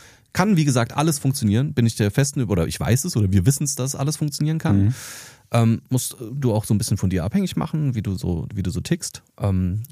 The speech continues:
Speaker 1: ja, was so deine Stärken auch sind.
Speaker 2: Boah, ich glaub, zu dritt ist dann halt auch richtig hart,
Speaker 1: Ja,
Speaker 2: ne? Aber
Speaker 1: da wird's
Speaker 2: ich
Speaker 1: natürlich
Speaker 2: mein,
Speaker 1: dann ein bisschen crazy, ja.
Speaker 2: aber es könnt, ich könnte
Speaker 1: Geht.
Speaker 2: es mir vorstellen,
Speaker 1: Funktioniert.
Speaker 2: zum Beispiel in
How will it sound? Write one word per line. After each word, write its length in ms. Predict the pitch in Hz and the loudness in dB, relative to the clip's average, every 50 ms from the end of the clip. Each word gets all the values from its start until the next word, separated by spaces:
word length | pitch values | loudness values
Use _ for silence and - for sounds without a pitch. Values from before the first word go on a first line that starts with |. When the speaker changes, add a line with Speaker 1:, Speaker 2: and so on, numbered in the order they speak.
| 147 120 | -8 -4
Speaker 1:
ja, 140 | 117 95 80 71 | -2 -2 -2 -2
was 180 | - - 107 - | -4 -6 -6 -4
so 100 | - 98 | -4 -4
deine 260 | 87 - 87 87 87 | -2 -2 -2 -2 -4
Stärken 360 | 87 - - 101 123 139 143 151 | -4 -4 -2 -2 -2 -2 -2 -2
auch 160 | 147 139 131 | -2 -2 -2
sind. 180 | - - 127 139 | 0 0 0 2
Speaker 2:
Boah, 100 | 113 - | 2 0
ich 80 | - | 0
glaub, 220 | - 123 - - - | -2 -2 -4 -4 -4
zu 100 | - 120 | -6 -4
dritt 220 | - - 139 120 | 0 0 2 2
ist 160 | 127 - - | 0 0 0
dann 120 | 123 117 110 | 2 4 4
halt 140 | 117 107 - | 4 4 2
auch 180 | 110 104 - | 0 0 2
richtig 400 | 127 131 - - 120 - - - 95 | 2 2 2 0 -2 -2 -4 -6 -6
hart, 220 | 87 110 104 104 | -2 0 2 2
Speaker 1:
Ja, 100 | 92 78 | 4 4
Speaker 2:
ne? 120 | - - 87 | 4 4 4
Aber 140 | 85 - - | 4 4 4
Speaker 1:
da 100 | 87 92 | 4 4
wird's 120 | 101 101 | 2 2
Speaker 2:
ich 40 | - | 0
Speaker 1:
natürlich 200 | 110 90 101 95 | 0 2 4 4
Speaker 2:
mein, 100 | - 101 | 4 6
Speaker 1:
dann 120 | 98 92 92 | 4 4 2
ein 420 | 87 - - - - - - - | 2 0 -6 -18 -16 -10 -4 0
bisschen 380 | 95 90 - - 90 80 80 - | 0 0 0 0 -2 -2 -2 -4
crazy, 440 | - - 80 78 78 139 139 127 - - | -2 0 0 2 2 0 -2 -6 -6 -6
ja. 140 | - 78 | -2 0
Speaker 2:
aber 180 | 143 147 170 202 202 | 2 2 4 4 2
es 120 | 180 - | 2 0
könnt, 260 | - - 185 180 170 - | 0 -2 -2 -2 -2 -4
ich 80 | 147 - | -2 2
könnte 140 | - - 127 | 4 4 4
Speaker 1:
Geht. 60 | - | 4
Speaker 2:
es 40 | - | 4
mir 100 | 196 180 | 4 4
vorstellen, 420 | 165 - 190 196 113 - 196 190 | 4 4 4 4 4 4 4 4
Speaker 1:
Funktioniert. 80 | 190 - | 4 4
Speaker 2:
zum 120 | - 180 165 | 2 2 2
Beispiel 520 | 160 160 170 175 170 - - 165 156 151 | 2 2 2 0 0 0 2 2 2 4
in 80 | 147 | 4